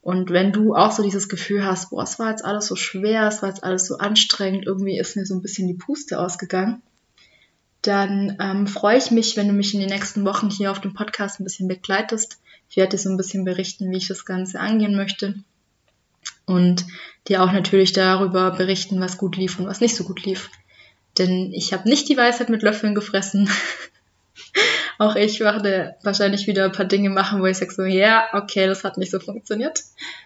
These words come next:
Aber das ist vollkommen in Ordnung und vielleicht lernst du ja auch was dazu aus meinen Fehlern oder Erfahrungen.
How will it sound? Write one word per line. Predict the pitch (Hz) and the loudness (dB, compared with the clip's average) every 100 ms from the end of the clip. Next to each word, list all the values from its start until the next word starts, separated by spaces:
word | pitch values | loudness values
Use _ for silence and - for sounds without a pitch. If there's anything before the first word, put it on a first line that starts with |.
| _ | _
Aber | 214 208 | -2 0
das | 208 | 0
ist | 214 - | -2 0
vollkommen | 202 190 196 190 | 0 2 -2 -2
in | 170 | 2
Ordnung | 180 175 196 180 175 | 4 4 0 -2 -2
und | 175 | -2
vielleicht | 180 180 180 - | 0 -2 0 0
lernst | 180 175 190 | 0 0 -2
du | |
ja | 170 | -2
auch | 170 175 | -2 -4
was | 180 | -8
dazu | 185 - 185 175 | -10 -6 -2 -2
aus | 175 180 | -2 -4
meinen | 180 180 | -4 -4
Fehlern | 185 185 180 170 | -4 -2 -2 -2
oder | 170 - | -4 -8
Erfahrungen. | - 185 180 180 180 185 | -10 -8 -6 -6 -6 -8